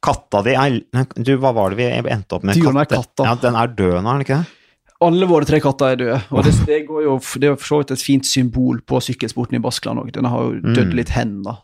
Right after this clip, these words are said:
Speaker 2: eh, uten at det er en trøst, selvfølgelig. Men hvor du vil, eller hva du
Speaker 1: Nei,
Speaker 2: tenkte
Speaker 1: for
Speaker 2: på?
Speaker 1: Aymar, katten din, er død, altså. Men
Speaker 2: Ja.
Speaker 1: han er jo oppkalt etter Aymar Subeldia, som jo er basker.
Speaker 2: Ja, han har lagt opp, så det er jo
Speaker 1: Ja, han har lagt opp, han også, men, og Euskatel er dødt,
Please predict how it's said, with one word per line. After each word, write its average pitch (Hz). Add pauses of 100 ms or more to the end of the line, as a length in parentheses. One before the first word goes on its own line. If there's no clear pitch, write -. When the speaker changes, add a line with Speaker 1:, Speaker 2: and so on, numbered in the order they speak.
Speaker 2:
eh, 113
uten 131
at 117
det 123
er 120
en -
trøst, - (200)
selvfølgelig. 139 (680)
Men 165
hvor 160
du 151
vil, 147
eller 139
hva 147
du 131
Speaker 1:
Nei, 127
Speaker 2:
tenkte 147
Speaker 1:
for -
Speaker 2:
på? 151
Speaker 1:
Aymar, 151
katten 147
din, 156 (180)
er 139
død, 104
altså. 101 (140)
Men 135
Speaker 2:
Ja. 139
Speaker 1:
han 143
er 120
jo 120
oppkalt 110
etter 107
Aymar 101
Subeldia, 98
som 98
jo 95
er 90
basker. -
Speaker 2:
Ja, 101
han 123
har 139
lagt -
opp, -
så -
det -
er -
jo -
Speaker 1:
Ja, 110
han 127
har 131
lagt 110
opp, 117
han 113
også, 117 (100)
men, 196 (340)
og 143
Euskatel 170
er 170
dødt, 165